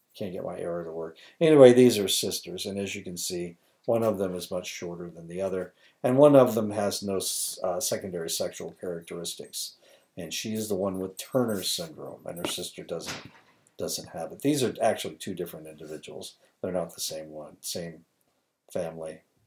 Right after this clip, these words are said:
These are two different families, with one daughter with Turner syndrome and the other one doesn't have Turner syndrome. If the female fetus is exposed to androgens in the uterus, uh, she might develop congenital adrenal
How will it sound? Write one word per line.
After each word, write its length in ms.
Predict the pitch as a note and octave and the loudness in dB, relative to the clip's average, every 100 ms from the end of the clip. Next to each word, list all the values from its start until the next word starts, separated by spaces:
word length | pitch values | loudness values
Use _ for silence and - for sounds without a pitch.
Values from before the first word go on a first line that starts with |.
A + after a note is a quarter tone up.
| _ - - | _ -20 -8
These 220 | G#2 G2+ | -6 -4
are 80 | G2+ | -4
two 220 | - C#3 | -2 0
different 300 | A2+ G#2+ G2 | 2 0 -4
families, 520 | - G2 F2+ F2 E2+ | -4 -2 -2 -4 -6
with 260 | F2 E2+ - | -8 -12 -8
one 340 | F#2 F#2 F2+ - _ _ - | -6 -6 -10 -16 _ _ 2
daughter 340 | G2+ G2+ F#2+ | 4 4 2
with 260 | F2+ F2 - | 0 -4 -2
Turner 300 | - G3+ D#3+ | 4 6 4
syndrome 560 | - B2+ G2 F#2+ F#2 | 2 0 0 -2 -2
and 100 | F2+ | -4
the 80 | F2 | -4
other 160 | F2 E2+ | -6 -6
one 180 | E2 - | -10 -2
doesn't 380 | G2+ F#2+ E2+ E2 | -2 -2 -6 -14
have 180 | D#2 | -14
Turner 320 | - E2 D2+ D2+ | -12 -12 -12 -12
syndrome. 560 | - - - - - - _ - - - - - - - - _ _ | -12 -12 -16 -16 -18 -20 _ -20 -20 -20 -20 -20 -20 -20 -20 _ _
If 220 | D3 C#3+ | 4 4
the 280 | D3 C3 A#2+ | 6 4 4
female 340 | B2 G#3 F#3+ D#3 | 6 10 12 12
fetus 400 | F#3+ F3 D#3 C#3 | 10 4 4 2
is 140 | A2 | 0
exposed 480 | A2+ - D3 C3+ B2+ | -2 4 10 10 8
to 100 | C3+ | 0
androgens 640 | A#2+ B2+ C3 A2 A#2 G#2+ | 2 4 4 2 0 0
in 140 | G#2+ F#2 | -4 -4
the 80 | |
uterus, 760 | G#2 D3+ D3 C#3 B2+ - - - | 0 4 8 10 10 6 0 0
uh, 140 | F#2+ | 0
she 240 | G2 - A#2+ | -2 -2 0
might 260 | A2 G#2+ | 0 0
develop 400 | G2+ A2 G2+ - | 0 2 2 0
congenital 720 | A2 F2+ A2+ A2 G#2+ G#2+ G2 | -8 -4 -2 -2 -2 -4 -4
adrenal 520 | F#2+ F2 G#2 G#2+ F#2 | -6 -4 -4 -4 -6